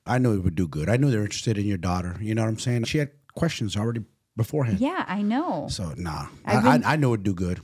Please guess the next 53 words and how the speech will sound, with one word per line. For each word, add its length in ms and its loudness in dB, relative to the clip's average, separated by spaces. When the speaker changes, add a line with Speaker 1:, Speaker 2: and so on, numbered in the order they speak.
Speaker 2:
And 140 0
I 60 2
appreciate 600 0
it, 40 -2
you 120 -2
guys, 200 2
by 180 2
the 120 0
way. 180 2
I 60 0
feel 280 0
like 320 -2
this 180 -2
is 180 -8
my 260 -4
community. 600 0
Everyone 400 0
was 160 2
so 400 0
kind 540 0
in 140 0
the 60 2
comments. 420 -2
These 140 4
are 80 6
Speaker 1:
Yes. 60 -2
Speaker 2:
just 180 -4
a 40 -4
few. 380 0
There 140 2
was 240 2
dozens 480 2
of 140 -4
comments, 440 2
and 120 4
you 80 4
guys 240 0
were 100 2
so 680 -2
kind. 500 2
And 240 2
I 120 4
appreciate 520 2
that 220 0
so 200 0
much 440 0
because 320 0
let 100 2
me 100 4
tell 220 -2
you, 160 -2
I 160 0
was 220 -2